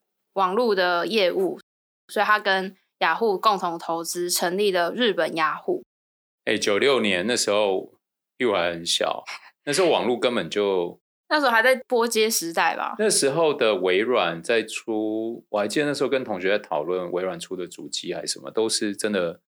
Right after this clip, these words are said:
Speaker 2: 有够，
Speaker 1: <laughs>
Speaker 2: 现在来看不可思议的弱，但那时候已经觉得，哇，好厉害。
Speaker 1: 已经觉得很强了。
Speaker 2: 对，这就摩尔定律的发展，
Speaker 1: 嗯。
Speaker 2: 这些年就摩尔定律发展。
Speaker 1: 对。
Speaker 2: 好，那你看他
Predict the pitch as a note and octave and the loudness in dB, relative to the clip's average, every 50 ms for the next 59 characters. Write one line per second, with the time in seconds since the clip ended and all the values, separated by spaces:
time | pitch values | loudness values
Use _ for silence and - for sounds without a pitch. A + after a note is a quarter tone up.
0 | _ _ _ _ _ _ - F#2 D#2 - F2+ F2+ F2 F2 F2 - - _ _ _ | _ _ _ _ _ _ -6 -6 -4 -2 0 0 0 0 -2 -4 -8 _ _ _
1 | _ - G3+ A3 G#3 G3 A3 G#3+ A3+ D3 C3 A#2+ G#2+ F#2+ F2+ - A2 G2 G#2+ G#2+ | _ -6 -4 -4 -4 -2 -2 0 2 4 4 4 2 2 0 0 -2 -2 -2 -2
2 | - F#2 E2 - - G2 F#2 F2 E2+ D#2+ D2+ D#2 D2+ D#2 D#2 - C3+ C#3+ D#3 D#3+ | -2 -2 -2 -2 -2 -2 -2 -2 -2 -2 -2 0 0 -2 0 2 2 2 2 2
3 | F#3 F#3 C#3 - B2+ B2 A2+ G2+ E2+ D#2 F2+ G2 G2 - F2+ E2 E2+ F2 F2 F2 | 2 2 2 2 4 4 2 2 0 -2 -6 -8 -6 -4 -2 0 0 0 2 2
4 | D#2 D2 - - - - F2+ D#2+ - - D#3+ D3+ F#3 E3+ F#3+ G#3 A3 A3 A3+ - | 0 -2 -2 -6 -8 -8 -8 -8 -6 -6 -4 -4 -4 -2 -2 -4 -4 -4 -4 -4
5 | F3 F3 F3 C#3+ C#3+ - - - - - - - - - F2 D#2+ D2+ - - _ | -4 -4 -4 -6 -8 -8 -8 -8 -8 -8 -8 -6 -4 -2 -2 -2 -2 -4 -8 _
6 | _ _ _ _ _ - C3 A#2+ A#2+ A#2 G#2+ G2+ F#2+ G2 F#2+ F2+ - G2+ F#2+ F2+ | _ _ _ _ _ -2 -2 2 2 2 2 2 0 0 0 0 0 -2 -4 -2
7 | F2+ F2 E2+ D#2 D2+ D2 - - E2+ D2 C2 - - - - _ _ _ _ _ | -4 -4 -4 -4 -8 -10 -10 -6 -4 -4 -4 -4 -8 -12 -18 _ _ _ _ _
8 | _ _ - - E2 D#2 - - - - - _ - - B2+ - - A2 F#2+ F2 | _ _ -6 -4 -4 -4 -4 -6 -6 -8 -8 _ -6 -2 -2 0 0 0 -2 -2
9 | E2+ F#2+ F2+ F2 F2 E2 D2+ E2+ E2+ E2 D#2+ D#2+ - D#2 D#2 D#2 - - - _ | -6 -6 -6 -6 -6 -8 -8 -10 -12 -14 -14 -12 -10 -10 -10 -10 -12 -14 -20 _
10 | _ - - - - - A#3+ A#3 _ _ _ _ _ _ _ _ _ - F2 G2 | _ -8 -6 -6 -6 -8 -12 -18 _ _ _ _ _ _ _ _ _ -4 -2 0
11 | C#3+ D#3+ D#3 C#3+ A#2+ G#2+ A2+ C#3 C#3+ C3+ D3 C#3+ C#3+ C#3+ D3 C#3+ C#3+ - | 2 2 2 2 2 0 0 0 0 0 2 2 4 4 2 2 -2 -8